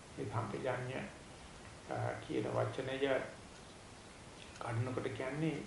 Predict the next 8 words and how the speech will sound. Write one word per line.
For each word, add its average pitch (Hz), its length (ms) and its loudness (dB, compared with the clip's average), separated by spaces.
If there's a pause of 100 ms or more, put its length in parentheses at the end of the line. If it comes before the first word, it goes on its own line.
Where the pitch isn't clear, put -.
ඤ, 123 180 4 (1080)
ඤ, 123 140 2 (800)
ඤ 131 300 2
කියන 156 260 6
ධාතුව 139 640 6
ඥානය 127 520 6
සඳහන් 127 440 4
කරනවා. 113 460 6